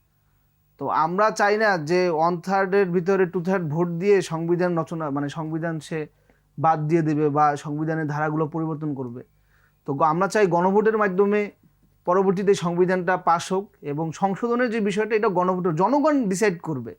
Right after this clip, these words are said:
এখানে, আহ, তিনশো এমপি, চারশো এমপি সে তো ডিসাইড করতে পারে না যে জনগণের, আহ, রায়টা কি হবে, এটা জনগণের হাতে ছেড়ে দিতে হবে। এবং গণভোটের মাধ্যমে পরবর্তীতে যদি যেই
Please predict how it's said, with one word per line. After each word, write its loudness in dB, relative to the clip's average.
এখানে, 0
আহ, 2
তিনশো 0
এমপি, 2
চারশো 0
এমপি 0
সে 2
তো 2
ডিসাইড 0
করতে 2
পারে 0
না -4
যে 0
জনগণের, 2
আহ, -6
রায়টা 2
কি -4
হবে, -6
এটা 0
জনগণের 0
হাতে -4
ছেড়ে -2
দিতে -4
হবে। -4
এবং -2
গণভোটের 2
মাধ্যমে 0
পরবর্তীতে 0
যদি -4
যেই 2